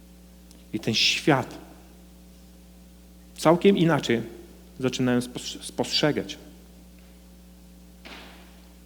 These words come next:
I potrzebowałem o kimś z tym porozmawiać. Z księdzem? Nie wchodziło w rachubę.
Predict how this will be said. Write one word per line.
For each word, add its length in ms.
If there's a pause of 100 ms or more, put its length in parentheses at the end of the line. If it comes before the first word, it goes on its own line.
(1300)
I 60
potrzebowałem 480
o 200
kimś 200
z 40
tym 120
porozmawiać. 640 (1400)
Z 100
księdzem? 480 (1200)
Nie 120
wchodziło 340
w 40
rachubę. 340